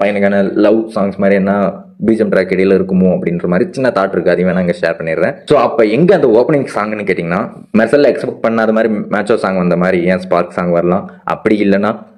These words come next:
நம்ம விசில் போடே ஓப்பனிங்கா இருக்கலாம். இல்லைன்னா இன்னும் wait பண்ணுங்களேன், Fourth track வருது. தளபதி எப்படின்னு காட்டுற மாதிரி ட்ரெய்லர்ல சொன்னாங்கல்ல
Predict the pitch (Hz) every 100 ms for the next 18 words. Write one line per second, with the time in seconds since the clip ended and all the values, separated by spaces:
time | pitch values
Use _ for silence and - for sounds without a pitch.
0 | _ _ _ - 95 98 90 87 107 101
1 | 90 95 95 - - - - 95 92 82
2 | 82 80 - 82 - _ 120 135 147 143
3 | 147 139 139 135 135 127 98 - - -
4 | 127 - - 101 98 98 98 98 - -
5 | - _ _ _ _ - 127 131 113 -
6 | 117 113 107 107 - 101 104 104 95 -
7 | - 101 110 110 101 95 95 92 95